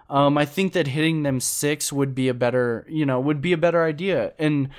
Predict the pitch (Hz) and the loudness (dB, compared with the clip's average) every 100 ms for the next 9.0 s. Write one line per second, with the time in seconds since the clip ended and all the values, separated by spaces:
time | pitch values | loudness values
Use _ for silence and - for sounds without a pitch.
0 | - - 170 175 - 180 156 151 156 151 | -20 -4 0 0 0 0 4 4 4 0
1 | 139 139 139 143 139 135 139 131 127 123 | -2 0 2 2 -2 -2 -4 -2 -2 -2
2 | 123 - 127 123 - 135 127 135 135 180 | -4 -4 -8 -4 0 2 2 0 0 0
3 | 180 170 151 139 135 131 131 135 135 131 | 2 0 0 0 2 2 2 0 0 0
4 | 131 135 127 - 131 127 120 117 120 120 | 0 0 -2 -4 -2 2 2 0 -2 -2
5 | 117 123 123 123 - 127 113 110 127 113 | -2 2 2 2 0 -2 -2 -2 -4 -4
6 | - 120 113 - - - - - 165 175 | -4 -6 -8 -8 -14 -20 -8 -2 2 2
7 | 165 - 262 269 170 165 156 147 151 143 | 2 0 2 2 2 4 4 4 2 4
8 | 139 139 139 123 113 110 110 95 90 | 2 2 0 0 0 0 -2 -8 -12